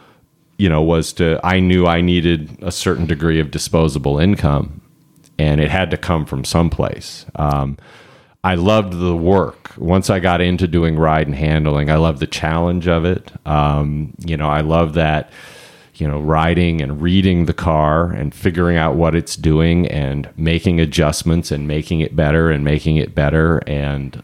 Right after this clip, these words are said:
the learning and the, you know, the unknown things that always catch you out. You know, you'd ride the car thinking you know what the change was gonna do, and it would do something unexpected, and it was like,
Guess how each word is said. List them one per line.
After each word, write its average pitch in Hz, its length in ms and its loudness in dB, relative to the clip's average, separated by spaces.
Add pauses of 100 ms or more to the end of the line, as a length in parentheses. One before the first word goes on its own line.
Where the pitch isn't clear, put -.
(100)
the 82 200 -6
learning 85 600 2
and 78 220 -4
the, 73 240 -4 (260)
you 95 160 -10
know, 71 120 -8
the 80 260 -8
unknown 101 640 2
things 76 380 -6
that 78 140 -2
always 78 260 2
catch 80 340 -2
you 80 60 0
out. 71 240 0
You 76 80 -2
know, 69 80 -2
you'd 71 240 -2
ride 80 280 2
the 80 60 -4
car 80 340 0
thinking 101 500 0
you 82 100 0
know 82 240 2
what 80 220 0
the 80 80 -4
change 82 480 -2
was 73 140 -4
gonna 78 200 0
do, 78 340 2
and 78 80 2
it 71 60 0
would 82 140 -4
do 90 120 2
something 87 380 -2
unexpected, 80 800 -2
and 76 120 -2
it 53 60 -6
was 73 120 -6
like, 71 260 -4